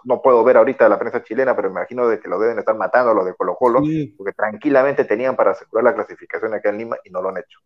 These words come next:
Speaker 1: Ahora van a tener que esperar un partido más, ¿ah? Ahora contra River,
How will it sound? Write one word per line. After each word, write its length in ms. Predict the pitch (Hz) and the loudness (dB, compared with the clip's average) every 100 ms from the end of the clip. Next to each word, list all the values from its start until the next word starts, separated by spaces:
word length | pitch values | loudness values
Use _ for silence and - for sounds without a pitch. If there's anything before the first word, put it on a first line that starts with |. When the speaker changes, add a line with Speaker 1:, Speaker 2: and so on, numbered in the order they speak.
| _ _ _ | _ _ _
Speaker 1:
Ahora 200 | - 104 | -4 2
van 160 | 107 127 | 4 4
a 100 | 123 | 4
tener 240 | 117 127 | 2 0
que 60 | 123 | -2
esperar 320 | 113 113 117 | 0 4 6
un 200 | 175 160 | 4 2
partido 460 | 123 113 147 139 135 | 0 0 2 2 4
más, 240 | 143 151 - - _ - | 2 -2 -10 -20 _ -4
¿ah? 340 | 107 135 143 - | -2 0 -4 -4
Ahora 280 | 110 113 | 0 0
contra 320 | - 101 95 90 | -2 -8 -4 -2
River, 500 | 151 147 135 147 | 0 0 0 -2